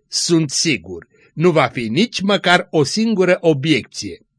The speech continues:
Adică, nu știu cum să zic, aceia care au inimă de farisei fățarnici,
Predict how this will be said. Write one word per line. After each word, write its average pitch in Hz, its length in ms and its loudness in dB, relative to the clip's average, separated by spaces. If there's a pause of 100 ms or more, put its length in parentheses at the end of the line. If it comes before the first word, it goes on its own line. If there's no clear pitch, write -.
(560)
Adică, 165 600 0
nu 208 180 -2
știu 185 240 -2
cum 160 160 0
să 151 200 0
zic, 143 320 -4 (440)
aceia 208 480 0
care 143 360 0
au 160 200 2
inimă 170 360 2
de 127 140 0
farisei 135 520 -2
fățarnici, 123 840 -4